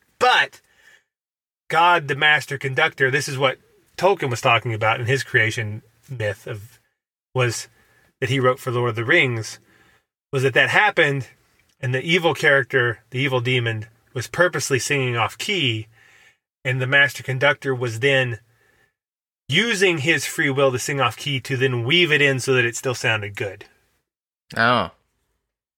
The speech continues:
Speaker 1: Right? It still made a beautiful picture in the end, even though he had chosen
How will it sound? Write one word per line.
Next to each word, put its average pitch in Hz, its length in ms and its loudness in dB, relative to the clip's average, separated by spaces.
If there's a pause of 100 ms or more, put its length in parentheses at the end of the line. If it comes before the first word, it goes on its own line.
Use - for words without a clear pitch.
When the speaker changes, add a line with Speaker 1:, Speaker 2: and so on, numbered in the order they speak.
(120)
Speaker 1:
Right? 139 260 2 (280)
It 131 120 -6
still 185 280 4
made 160 180 4
a 139 60 2
beautiful 135 360 -2
picture 135 360 -2
in 117 100 0
the 120 180 -2
end, 107 240 -2
even 190 340 2
though 165 120 2
he 147 140 -2
had 131 140 0
chosen 143 720 0